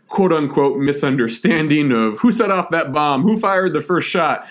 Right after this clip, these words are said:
Uh, well, no one can really figure out who it is. Uh, we now know it's the Japanese.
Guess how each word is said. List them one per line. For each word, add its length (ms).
Uh, 420
well, 160
no 140
one 180
can 100
really 200
figure 280
out 200
who 180
it 60
is. 320
Uh, 180
we 100
now 160
know 200
it's 100
the 80
Japanese. 580